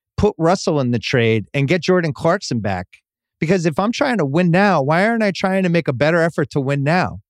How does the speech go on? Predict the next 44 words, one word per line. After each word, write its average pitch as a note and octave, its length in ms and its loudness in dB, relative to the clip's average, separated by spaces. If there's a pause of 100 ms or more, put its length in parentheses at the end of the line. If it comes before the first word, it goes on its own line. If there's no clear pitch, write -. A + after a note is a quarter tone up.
(240)
Why D#3 180 2
am G#3 100 0
I G3+ 80 2
trading E3+ 580 -2 (520)
three G3+ 420 0
guys G3 520 2
who D#3 160 0
are, D3+ 240 2
are, D3 200 2 (440)
you F3+ 100 2
know, D#3 140 2
bench F3 320 -2
guys A2 340 -2
on C3 120 -2
a B2 40 -4
playoff F3+ 400 0
team A#2+ 400 -4 (1160)
that D#3+ 140 2
I'm D#3 80 0
just E3 200 -4
throwing F#3 180 2
in E3+ 60 -2
the D#3+ 100 0
trade G3 340 0
when D3+ 140 0
I C#3+ 60 2
have C#3+ 120 0
Russell, D3+ 440 0
who D#3+ 100 -2
nobody G3+ 400 2
likes, G3 420 0
who D#3+ 120 0
they F#3 160 2
would F#3+ 140 2
trade F#3 340 0
tomorrow? D3+ 600 -2 (1000)
And D3+ 140 0
I D3+ 80 0
guess F#3 240 -4
my D#3+ 100 -2
answer D#3+ 320 -2
is A#2+ 140 -4
this, C3+ 200 -8
Russillo. F#2+ 440 -6